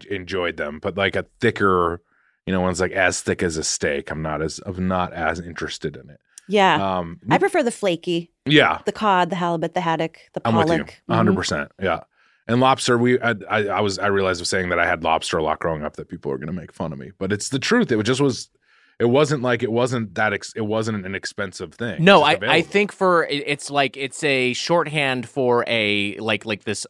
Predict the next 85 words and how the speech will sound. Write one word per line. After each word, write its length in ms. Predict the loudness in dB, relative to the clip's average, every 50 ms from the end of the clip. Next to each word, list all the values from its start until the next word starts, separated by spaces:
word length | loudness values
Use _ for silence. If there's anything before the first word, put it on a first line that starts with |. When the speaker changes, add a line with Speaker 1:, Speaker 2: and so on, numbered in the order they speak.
| _
Speaker 3:
oh, 200 | 0 0 2 2
this 160 | 0 -2 -6 -4
high 240 | -2 0 0 0
class 520 | 0 -2 -2 0 2 2 2 2 -2 -4 -6
meal. 540 | -4 -4 -2 -2 0 0 -2 -2 -2 -4 -2
Like 220 | -4 -4 -2 -4
it's, 160 | -6 -6 -6
it, 320 | -6 -4 -2 -4 -4 -2 0
but, 300 | 2 2 2 0 -2 0
but, 240 | 2 2 2 2 -2 _
you 120 | -6 -2
know, 220 | 0 2 2 0 0 -2
certainly 360 | -2 -2 -2 0 0 0 -2
in 80 | -2
parts 320 | -2 0 0 0 0 0 -4
of 80 | -4
the 80 | -2 -2
Northeast 720 | 0 0 0 0 0 -2 -6 -8 -6 -6 -6 -8 -6 -4
and 100 | -4 -2
in 60 | 0 2
other 180 | 2 2 2 0
parts 300 | 0 0 0 0 -2 -4
of 40 | -4
the 100 | -4 -2
world, 380 | 2 4 4 4 4 2 0
it's 100 | -2 -6
just 240 | -6 -8 -8 -10 -12 -14 -18 -20 -14 -6
widely 480 | -2 0 2 2 2 0 -2 -2 -2
available. 720 | -2 0 2 2 2 2 2 0 -2 -4 -6 -10 -10 -8 -6
And 140 | -6 -6 -4
so 140 | -2 0 0
it's 160 | 0 0 2
not 180 | 2 2 4 2
a 60 | 0
sort 220 | 0 -2 -4 -4
of 60 | -2 -2
thing 140 | -2 0
you're 80 | 0 0
gonna 140 | 0 0 -2
break 320 | 0 0 0 0 0 -2
the 100 | -4 -4
bank. 240 | -2 -2 -2 -2 -4
It 80 | -4 -4
has 140 | -4 -4
to 60 | -6 -8
be 80 | -10
a 20 | -10
special 340 | -8 -6 -8 -8 -8 -10
occasion 380 | -12 -10 -8 -8 -8 -8 -8 -10
only 260 | -10 -10 -8 -8 -10
thing. 240 | -10 -10 -12 -10 -6
You 40 | 0
Speaker 1:
I 20 | 2
Speaker 3:
don't 100 | 4 4
Speaker 1:
think 60 | 6 6
Speaker 3:
have 60 | 6
Speaker 1:
it 0 |
Speaker 3:
to 20 | 6
Speaker 1:
was 100 | 6 6
Speaker 3:
go 60 | 4
Speaker 1:
like, 80 | 2
Speaker 3:
to 40 | 2 2
Red 120 | 0 0
Lobster 480 | 0 0 0 0 0 -2 -6 -10 -10 -10
for 220 | -10 -10 -4 0
Speaker 1:
it 20 |
Speaker 3:
it. 40 | 4 4
Speaker 1:
was 100 | 4 4
a 60 | 2
peasant 420 | 0 2 0 2 2 -2 -4 -4
food 240 | -4 -4 -4 -4 -4
at 80 | -4 -4
one 160 | -6 -6 -6
point, 240 | -6 -8 -6 -2 2
Speaker 2:
Yeah, 120 | 4 4
Speaker 1:
wasn't 20 | 6
Speaker 2:
wasn't 200 | 4 4 4 2
it 0 |
Speaker 1:
it? 20 | 2
It 0 |
was 80 | 2
like, 40 | 0 0
Speaker 2:
historically? 520 | 0 0 0 0 0 -2 -4 -4 -4 -4 -4
The 80 | -4 -2
Speaker 1:
yeah. 260 | 0 0 -2 -2